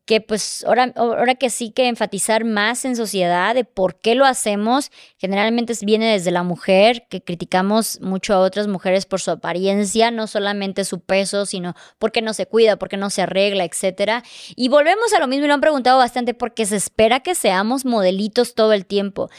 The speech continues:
Se espera que estemos súper arregladas, se espera que estemos súper cuidadas, y tenemos esta idea de que nuestro físico va de la mano con nuestro valor como mujer, con lo que podemos nosotras ofrecer como mujeres, porque somos un producto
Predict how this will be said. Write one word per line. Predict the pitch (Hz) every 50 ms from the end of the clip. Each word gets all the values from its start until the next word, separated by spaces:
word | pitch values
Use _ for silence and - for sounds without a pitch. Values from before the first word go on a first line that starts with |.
| - - _
Se | - -
espera | 247 240 - 254 233 233 233
que | 226
estemos | 208 - - 214 202 202 202 208 208
súper | - - 277 277 233 - 262 240
arregladas, | 226 214 214 220 214 214 220 226 233 240 247 247 247 240 247 247
se | 226 226
espera | 190 - 208 180 185 185
que | - 180
estemos | - - 190 185 185 190 175
súper | - - 226 220 220 208 202 _
cuidadas, | - 226 220 226 226 233 233 226 233 233 247 240 - - - - - -
y | - - 226
tenemos | - 247 233 240 247 247 254 269 254
esta | 277 269 254 - 269 262
idea | 262 226 240 240 233 220 214 220 226 233
de | 226 220
que | - 196
nuestro | 185 190 185 185 - - 185 175
físico | - - - 208 262 262 240 - - 254 220 - - 220 214 214 220 240 247 - - - _ _ _
va | 175 170 170 175 220 214 208
de | 214 233 233
la | 233 220 196
mano | 190 202 214 214 220 220 220 220 233 233 240 247 240 240
con | 220 202 196 190
nuestro | 185 185 175 - - 196 190 185
valor | 185 175 180 185 196 196 214 226 233
como | - 262 247 240 226
mujer, | 214 202 190 - - 226 226 226 233 233 233 -
con | 233 214
lo | 196 185
que | - 190
podemos | 175 - 185 185 190 185 190 202 220 233 226 208
nosotras | 196 196 190 185 - 208 190 202 208 214 214 -
ofrecer | 214 180 175 190 170 165 - - 233 233 226 226 247
como | 240 254 254 247 233
mujeres, | 220 190 214 202 196 208 196
porque | - - - - 170
somos | - - 190 190 196 196 -
un | 214 202 185
producto | - 208 233 262 349 392 - - - 254 247 247 277